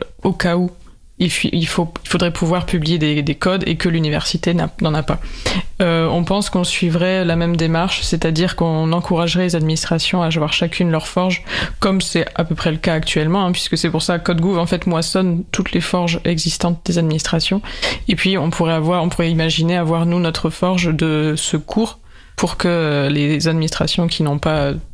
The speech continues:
enfin, de, de quoi, euh, maintenir une forge et, euh, ou,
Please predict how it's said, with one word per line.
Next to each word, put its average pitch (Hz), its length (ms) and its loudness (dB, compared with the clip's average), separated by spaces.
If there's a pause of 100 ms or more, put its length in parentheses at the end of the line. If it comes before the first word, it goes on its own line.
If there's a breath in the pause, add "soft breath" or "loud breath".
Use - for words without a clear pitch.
(120)
enfin, - 220 0
de, 147 160 0
de 160 120 0
quoi, 156 260 0
euh, 147 340 0
maintenir 156 400 0
une 147 120 0
forge 170 560 0
et, 160 140 2
euh, 151 140 2
ou, 151 260 -2